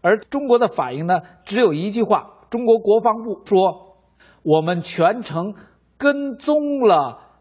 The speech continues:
这两架B五十二。”就是，我就说你回家尿尿就完了，别弄这事儿。所以我刚才才提到，外部的反应很简单，关键是谁，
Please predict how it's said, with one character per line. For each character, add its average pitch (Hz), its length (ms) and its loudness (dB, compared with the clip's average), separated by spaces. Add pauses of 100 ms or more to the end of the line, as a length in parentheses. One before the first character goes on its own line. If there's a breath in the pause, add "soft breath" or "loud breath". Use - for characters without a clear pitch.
(160)
这 202 180 2
两 123 260 -4
架 120 340 -4 (180)
B 156 180 -4
五 101 180 -12
十 110 120 -14
二。” 120 180 -10 (1080)
就 392 180 2
是， 233 100 -4
我 160 160 0
就 226 160 0
说 226 140 -2
你 190 140 -4
回 190 160 -6
家 196 160 0
尿 202 180 -4
尿 180 240 -4
就 120 80 -8
完 98 220 -8
了， - 260 -6 (540)
别 107 220 -10
弄 196 200 -6
这 117 140 -10
事 - 160 -20
儿。 - 60 -20 (120)
所 - 160 -2
以 254 60 2
我 139 160 -4
刚 165 160 -4
才 156 160 -4
才 143 160 -8
提 120 200 -12
到， 120 200 -8 (400 loud breath)
外 262 240 2
部 160 160 -6
的 147 100 -6
反 101 240 -12
应 131 120 -10
很 135 160 -8
简 104 240 -8
单， 110 200 -10 (280 soft breath)
关 208 220 2
键 165 180 -4
是 156 220 -8
谁， 143 500 -6